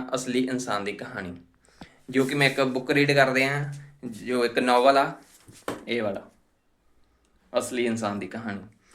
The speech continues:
ਇਹਦੇ ਅੰਦਰ ਇੱਦਾਂ ਹੁੰਦਾ ਆ ਕਿ ਇੱਕ ਪਾਇਲਟ ਹੁੰਦਾ ਆ, ਜੋ ਕਿ ਜੰਗ ਦੇ ਮੈਦਾਨ ਦੇ ਵਿੱਚ ਹੁੰਦਾ ਆ, ਤੇ ਉਹ ਆਪਣੇ ਆਪ ਨੂੰ ਬਚਾਉਣ ਦੀ ਕੋਸ਼ਿਸ਼ ਕਰਦਾ ਆ, ਕਿਉਂਕਿ ਉਹ ਗ੍ਰਿਫਤਾਰ ਨਹੀਂ ਹੋਣਾ ਚਾਹੁੰਦਾ, ਆਪਣੀ ਇੱਕ ਗੁਲਾਮ ਵਾਲੀ ਜ਼ਿੰਦਗੀ ਨਹੀਂ ਜੀਣੀ ਚਾਹੁੰਦਾ।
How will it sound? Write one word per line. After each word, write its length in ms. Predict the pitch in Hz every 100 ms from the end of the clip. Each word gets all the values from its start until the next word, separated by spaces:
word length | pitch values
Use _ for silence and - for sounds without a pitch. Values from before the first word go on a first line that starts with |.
| - - - -
ਇਹਦੇ 240 | - 147 170
ਅੰਦਰ 320 | 165 165 -
ਇੱਦਾਂ 220 | 147 143 147
ਹੁੰਦਾ 220 | 165 151 143
ਆ 20 |
ਕਿ 140 | 143
ਇੱਕ 140 | 151 147
ਪਾਇਲਟ 420 | 131 127 135 135
ਹੁੰਦਾ 340 | 147 120 120
ਆ, 60 | 139 -
ਜੋ 140 | 123 127
ਕਿ 100 | 135
ਜੰਗ 300 | 127 123 123
ਦੇ 120 | 131
ਮੈਦਾਨ 360 | 131 120 113
ਦੇ 80 | 113
ਵਿੱਚ 200 | 120 120
ਹੁੰਦਾ 200 | 131 113 101
ਆ, 100 | 98 - - - - - - -
ਤੇ 340 | - 117 107 104 - - -
ਉਹ 120 | 139
ਆਪਣੇ 280 | 151 143 143
ਆਪ 120 | 143
ਨੂੰ 120 | 143 135
ਬਚਾਉਣ 280 | - 135
ਦੀ 80 | 127
ਕੋਸ਼ਿਸ਼ 300 | 127 135 127
ਕਰਦਾ 420 | 123 120 117 127
ਆ, 40 | 139
ਕਿਉਂਕਿ 340 | 139 131 117
ਉਹ 240 | 131 120 - -
ਗ੍ਰਿਫਤਾਰ 500 | 127 131 - 131 127
ਨਹੀਂ 140 | 135 127
ਹੋਣਾ 180 | 123 123
ਚਾਹੁੰਦਾ, 420 | 123 123 139 165 - - -
ਆਪਣੀ 260 | 123 120 127
ਇੱਕ 120 | 123
ਗੁਲਾਮ 460 | 131 120 139 147 147
ਵਾਲੀ 160 | 147
ਜ਼ਿੰਦਗੀ 320 | 143 135 135 143
ਨਹੀਂ 140 | 123
ਜੀਣੀ 220 | 117 113
ਚਾਹੁੰਦਾ। 400 | 110 107 107 107